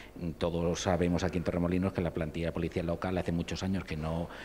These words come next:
se amplía y puede que generar una problemática.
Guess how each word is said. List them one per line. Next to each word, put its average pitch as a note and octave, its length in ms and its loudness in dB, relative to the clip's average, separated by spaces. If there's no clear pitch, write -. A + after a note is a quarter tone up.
se - 120 0
amplía A2 600 6
y G#2 220 4
puede F2 320 0
que - 80 -4
generar D#2 460 0
una F2 200 -2
problemática. D#2+ 680 -4